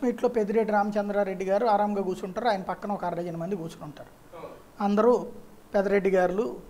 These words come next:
Speaker 1: ఆ, అగ్రవర్ణ team. ఈయన్ని ఆ మూల కూర్చోబెడుతున్నారు. He is an ఎంపీ candidate,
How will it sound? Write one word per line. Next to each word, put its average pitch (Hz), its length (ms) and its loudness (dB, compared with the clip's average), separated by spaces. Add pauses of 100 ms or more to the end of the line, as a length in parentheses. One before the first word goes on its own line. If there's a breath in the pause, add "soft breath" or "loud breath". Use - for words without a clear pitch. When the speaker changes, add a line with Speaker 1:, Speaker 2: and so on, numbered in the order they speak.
(560)
Speaker 1:
ఆ, 143 340 -8 (140)
అగ్రవర్ణ 196 640 4 (440)
team. 156 160 -8 (920)
ఈయన్ని 302 420 2
ఆ 233 80 6
మూల 233 220 6
కూర్చోబెడుతున్నారు. 196 720 -2 (480)
He 311 140 2
is 311 120 -2
an 262 60 0 (140)
ఎంపీ 302 340 2
candidate, 269 500 -2